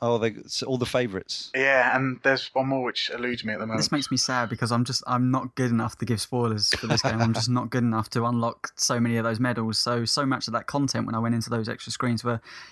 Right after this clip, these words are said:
Speaker 3: "Yep, come back when you've got twenty-one medals." I'm like,
Speaker 1: Yeah,
Speaker 2: Mm.
Speaker 3: "I'm
Speaker 1: this
Speaker 3: never
Speaker 1: is
Speaker 3: gonna have
Speaker 1: one of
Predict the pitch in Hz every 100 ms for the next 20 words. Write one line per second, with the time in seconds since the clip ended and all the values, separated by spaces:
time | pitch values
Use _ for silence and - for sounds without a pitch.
0 | - 180 - 165 170 185 - 151 139 -
1 | - 131 135 151 165 175 190 160 151 175
2 | 185 123 117 110 110 104 98 92 - 156
3 | 143 127 120 120